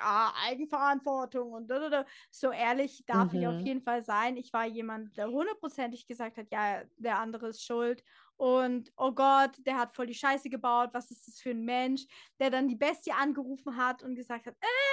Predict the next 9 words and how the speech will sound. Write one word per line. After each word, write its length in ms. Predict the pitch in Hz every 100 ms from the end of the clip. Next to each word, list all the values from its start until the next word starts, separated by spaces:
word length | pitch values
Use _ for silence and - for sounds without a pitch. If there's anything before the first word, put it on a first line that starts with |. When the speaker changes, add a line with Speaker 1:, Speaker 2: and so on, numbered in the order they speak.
| 539 539 523
Speaker 1:
da, 40 | 466
da, 60 | 466 453
da, 180 | 440 427
da, 20 |
da." 60 | 440 494 - _ _ -
Also 300 | 269 269 240
hundertprozentig, 840 | 320 403 427 294 - 311 302 - - -
also 280 | 247 240
deswegen 560 | 220 226 262 294 294 294